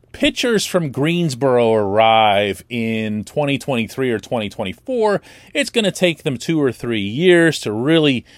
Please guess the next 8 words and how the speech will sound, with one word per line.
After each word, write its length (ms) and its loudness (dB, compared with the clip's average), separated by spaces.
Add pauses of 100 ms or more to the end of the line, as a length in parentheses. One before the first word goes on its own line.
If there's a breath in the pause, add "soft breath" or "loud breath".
(280 loud breath)
reach 560 -4
peak 320 -4
efficiency. 800 -2
So 280 -2
that, 280 2
I, 240 2
I 120 2
s-, 320 -4